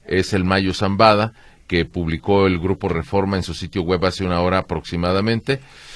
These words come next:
Pues aquí está, aparentemente aquí, esta es la foto más actualizada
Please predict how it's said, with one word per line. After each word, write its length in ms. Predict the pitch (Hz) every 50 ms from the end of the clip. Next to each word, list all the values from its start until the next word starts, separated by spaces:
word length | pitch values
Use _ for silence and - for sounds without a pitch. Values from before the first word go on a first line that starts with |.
| - - - - - _ -
Pues 240 | - 87 - - 92
aquí 220 | 82 80 - 95
está, 380 | 90 - - 110 113 127 135 - - - - -
aparentemente 720 | - 78 - - 85 87 92 90 - 85 78 90 85 - 90
aquí, 380 | 80 - 87 85 85 82 85
esta 240 | - - 85 - 104
es 60 | 95
la 100 | 95 87
foto 260 | 80 98 95 - 98
más 160 | 85 95 - -
actualizada 760 | 95 - - 98 87 82 80 - - 107 98 98 95 92 87